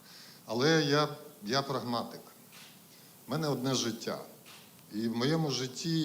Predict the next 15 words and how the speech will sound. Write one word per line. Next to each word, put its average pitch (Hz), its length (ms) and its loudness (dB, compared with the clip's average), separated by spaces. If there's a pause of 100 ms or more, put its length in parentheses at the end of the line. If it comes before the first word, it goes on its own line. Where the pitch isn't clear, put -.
(160)
я 123 140 0
розумію, 127 500 -2
що - 180 -2
я 120 80 0
зможу 123 380 -2
зробити, 104 540 -6
а 98 40 -6
що - 180 -6
я 110 60 -4
не 104 100 -6
зможу 92 460 -10
зробити. 78 280 -14 (1300)
Е, 120 220 0 (100)
із 143 160 4 (540)
всього, 165 680 6